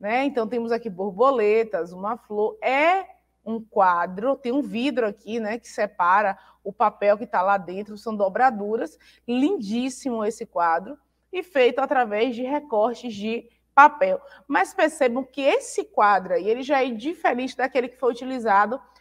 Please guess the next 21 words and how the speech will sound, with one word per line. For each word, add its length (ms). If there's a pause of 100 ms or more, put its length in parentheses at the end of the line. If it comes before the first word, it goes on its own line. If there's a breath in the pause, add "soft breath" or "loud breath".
a, 560
a, 40
os 100
recortes 420
de 80
revista. 640 (320)
Mas 220
também, 420
olha, 180
foi 140
utilizado 520
o 40
quê? 160
O 340 (320 soft breath)
papel, 420
mas 220
um 140
tipo 320
de 100
papel 400
diferente, 880